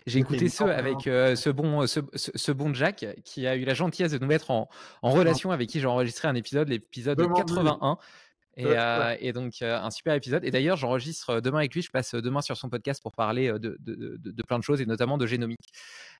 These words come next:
Speaker 1: Euh,
Speaker 2: Et donc,
Speaker 1: Julien,
Speaker 2: demande-lui
Speaker 1: c'est
Speaker 2: sur le côté énergie libre, il va, il va rire quand tu, quand, de Carl Friston, il va commencer à rire quand tu vas lui dire ça, parce que tu vois, il va dire, oh ! Ah ouais, c'est mon,
Speaker 1: Ouais, bah
Speaker 2: ça fait des,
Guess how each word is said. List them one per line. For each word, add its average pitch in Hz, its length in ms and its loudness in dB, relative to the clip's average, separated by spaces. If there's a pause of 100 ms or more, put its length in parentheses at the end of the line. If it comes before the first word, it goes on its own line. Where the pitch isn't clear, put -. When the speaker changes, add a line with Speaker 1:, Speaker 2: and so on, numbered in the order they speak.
Speaker 1:
Euh, 135 380 0 (220)
Speaker 2:
Et 156 60 -8
donc, 156 100 0
Speaker 1:
Julien, 180 260 4
Speaker 2:
demande-lui 175 160 0 (380)
Speaker 1:
c'est - 0 -
Speaker 2:
sur 170 260 2
le 160 120 4
côté 165 260 0
énergie 156 360 0
libre, 180 300 -6
il 143 120 -8
va, 143 200 -2
il 151 120 -4
va 143 180 2
rire 165 260 0
quand 135 140 -10
tu, 135 340 -12
quand, 135 300 -8
de 131 80 -4
Carl 139 240 -2
Friston, 175 400 -2 (320)
il 139 100 -6
va 139 100 0
commencer 151 440 -2
à 143 100 0
rire 156 220 0
quand 143 180 -2
tu 139 80 -6
vas 131 100 -2
lui 123 140 -6
dire 127 180 -6
ça, 135 220 -6
parce 113 160 -8
que 127 60 -12
tu 120 100 -6
vois, 143 220 2
il 127 80 -8
va 127 100 0
dire, 127 200 -4 (120)
oh ! 226 500 -4 (520)
Ah 160 100 2
ouais, 143 160 4
c'est 127 160 -8
mon, 127 120 -4
Speaker 1:
Ouais, 165 140 2
bah 151 120 4
Speaker 2:
ça 131 100 0
fait - 300 -12
des, 101 340 -6